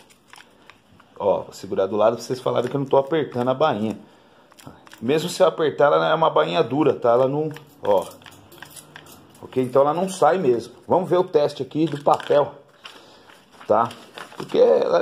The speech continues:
ela, como ela é pra ser um punhalzinho, então ela não vai ter um corte muito, eu nunca mexi, né, com o corte dela. Ah, tem um lado aqui que é perigoso, ó. Aí,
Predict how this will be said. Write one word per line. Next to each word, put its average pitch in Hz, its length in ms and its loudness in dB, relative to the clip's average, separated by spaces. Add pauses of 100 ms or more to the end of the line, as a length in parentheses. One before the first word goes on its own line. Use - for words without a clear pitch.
ela, 190 180 2
como 220 220 0
ela 208 160 4
é 170 40 2
pra 156 200 0
ser - 140 -8
um 139 120 -4
punhalzinho, 131 800 -2 (760)
então - 160 0
ela - 160 -2
não 254 160 -4
vai 151 200 2
ter 160 160 -4
um 190 140 0 (120)
corte 151 340 0
muito, 160 340 -4
eu 170 60 0
nunca 151 260 2
mexi, 175 380 -6
né, 131 140 -2
com 131 140 -8
o 110 60 -6
corte 110 360 0
dela. 123 340 0 (180)
Ah, 104 480 0
tem 104 140 -4
um 101 80 -4
lado 98 220 -2
aqui 92 160 -6
que 113 120 -4
é 107 120 2
perigoso, 110 640 -4
ó. - 40 -14 (1300)
Aí, 82 280 -8